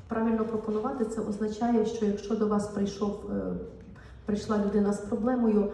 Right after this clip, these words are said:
це ми озвучуємо не тільки з цієї проблеми, не стільки з, е, моєї лекції, а й з кожного. Не нагромаджуйте великою кількістю препаратів. Вам не повірять.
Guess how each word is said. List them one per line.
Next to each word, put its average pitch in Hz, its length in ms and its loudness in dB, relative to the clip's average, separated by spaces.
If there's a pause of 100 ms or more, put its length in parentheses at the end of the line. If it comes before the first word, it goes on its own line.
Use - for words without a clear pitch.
(560)
це - 160 0
ми 220 140 4
озвучуємо 202 680 0
не 208 100 0
тільки - 260 -4
з - 80 -8
цієї 254 200 -2
проблеми, 220 680 -2 (100)
не 226 120 -2
стільки 262 400 -2
з, - 220 -4
е, 220 380 0 (520)
моєї 240 220 4
лекції, 226 560 2
а 202 100 -2
й 185 40 -2
з 185 80 -8
кожного. 220 640 0 (360)
Не 240 180 2
нагромаджуйте 214 1000 2 (320)
великою 202 560 0 (200)
кількістю - 520 -8 (120)
препаратів. 175 540 -8 (220)
Вам 208 340 0
не 208 60 0
повірять. 202 580 -8